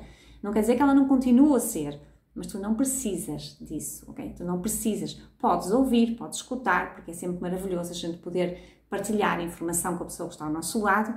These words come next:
mas não ficas dependente dessa informação. Percebes a ideia? Dá-te maior autonomia. E isto vai fazer com que aquela pessoa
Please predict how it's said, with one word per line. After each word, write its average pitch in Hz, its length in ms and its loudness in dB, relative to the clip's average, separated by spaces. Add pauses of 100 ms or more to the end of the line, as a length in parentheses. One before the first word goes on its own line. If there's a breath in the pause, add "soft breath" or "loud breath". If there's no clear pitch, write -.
(280 loud breath)
mas 190 160 -10
não 220 200 0
ficas 208 400 -6
dependente 165 720 -4
dessa 160 320 -8
informação. - 680 -6 (200)
Percebes 226 320 -2
a - 20 4
ideia? 226 360 0 (260 loud breath)
Dá-te 233 340 0
maior 208 420 4
autonomia. 180 760 -2 (160)
E 226 240 6
isto 285 320 2
vai 254 180 0
fazer 202 500 -2
com 185 180 -10
que 190 100 -10
aquela 190 320 -4
pessoa 170 540 -2